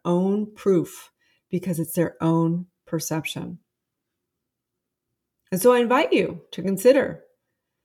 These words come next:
that you've been playing small at this game called life. We were on a call, um, a little while back with a bunch of gals and a few ga-,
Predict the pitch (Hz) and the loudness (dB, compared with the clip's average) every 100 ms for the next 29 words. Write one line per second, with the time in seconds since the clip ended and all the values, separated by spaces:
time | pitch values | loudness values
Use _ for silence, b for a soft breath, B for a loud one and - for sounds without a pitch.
0 | _ _ - 202 190 214 214 208 208 208 | _ _ -4 0 0 -2 -2 -4 -4 -4
1 | - 214 220 165 170 170 160 175 165 170 | -6 -4 -4 -4 -4 -4 -4 -2 0 0
2 | 165 - _ _ - 175 160 156 160 139 | -4 -10 _ _ -6 -4 -2 -2 -4 -6
3 | - - _ _ _ _ _ _ _ _ | -14 -20 _ _ _ _ _ _ _ _
4 | _ _ _ _ _ _ _ 185 175 - | _ _ _ _ _ _ _ 0 2 0
5 | 165 170 165 160 - 170 160 160 160 - | 0 0 0 -4 -4 -2 0 -2 -4 -8
6 | _ _ - 165 156 151 151 - _ - | _ _ -8 -6 -4 -6 -8 -14 _ -10
7 | 160 160 160 151 151 139 151 151 156 - | -4 -2 -2 -2 -4 -6 -6 -6 -8 -14
8 | _ _ _ _ 165 - - - 151 143 | _ _ _ _ -8 -8 -14 -10 -8 -4
9 | 160 - 156 151 156 156 160 156 - 175 | -6 -4 -6 -4 -4 -2 -4 -6 -2 0
10 | 175 165 | 0 -2